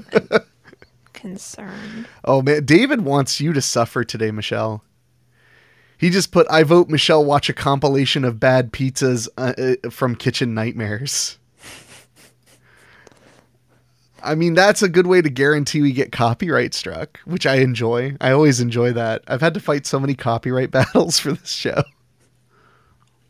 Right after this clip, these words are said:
Speaker 2: And I win them all because I just put, like, "We commented on it," and then it, and then, like, two days later, it's over. So.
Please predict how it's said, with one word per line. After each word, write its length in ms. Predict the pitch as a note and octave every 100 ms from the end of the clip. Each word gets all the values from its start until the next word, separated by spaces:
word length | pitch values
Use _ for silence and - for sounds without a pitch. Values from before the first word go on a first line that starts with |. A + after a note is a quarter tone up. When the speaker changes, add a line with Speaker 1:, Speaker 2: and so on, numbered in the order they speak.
| _ _ _ _ _ _ _ - -
Speaker 2:
And 80 | G#3
I 60 |
win 180 | F#3+ A#3+
them 120 | A3
all 240 | A3+ A3 A#2
because 300 | C3+ D#3 D3
I 60 | D3
just 160 | D3
put, 140 | - D#3+
like, 200 | C#3+ B2+
"We 440 | B2+ C3+ D3 C#3
commented 800 | C3 B2+ C3+ C3+ B2 A#2 B2+ A2
on 260 | - A2 A2+
it," 200 | - -
and 180 | B2 A#2+
then 80 | A#2
it, 160 | - -
and 180 | B2 A#2
then, 140 | A#2+
like, 180 | A#2+ A2+
two 120 | - B2
days 220 | B2 A#2+
later, 200 | A2 G2+
it's 140 | -
over. 320 | G2+ - - - _ - - _ - - _ _ _ _ _ _
So. 400 | - A#2+ A2+ A#2+